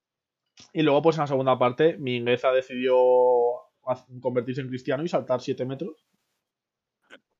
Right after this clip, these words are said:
Y golito de cabeza de Mingueza. Y pues Messi, que como te he dicho, le cogió un sitio de, de fuera del área y volvió a meter otro gol de fuera del área.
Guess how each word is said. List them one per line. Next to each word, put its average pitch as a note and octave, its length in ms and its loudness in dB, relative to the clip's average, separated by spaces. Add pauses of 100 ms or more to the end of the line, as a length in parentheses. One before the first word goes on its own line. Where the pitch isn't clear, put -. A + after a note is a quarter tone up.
(640)
Y B2+ 600 0
golito C3 260 2
de C#3 80 2
cabeza D3 220 0
de E3+ 60 0
Mingueza. F#3+ 500 -2
Y D3+ 120 -2
pues A#2+ 540 -2
Messi, B2+ 320 -8
que A#2+ 380 0
como A#2+ 160 -14
te D#3+ 80 -8
he D#3+ 40 -6
dicho, - 160 -8
le A#2+ 80 -6
cogió A#2 220 -16
un A#2+ 60 -20
sitio C3 200 -6
de, B2 260 0
de A#2+ 100 -8
fuera B2 220 -2
del B2+ 80 -2
área E3 120 0
y E3+ 40 -4
volvió B2+ 220 -6
a A#2+ 40 -8
meter A#2 200 -10
otro G#2+ 160 -12
gol G#2 200 -16
de G#2+ 80 -20
fuera G#2 160 -20
del A2+ 100 -10
área. - 220 -18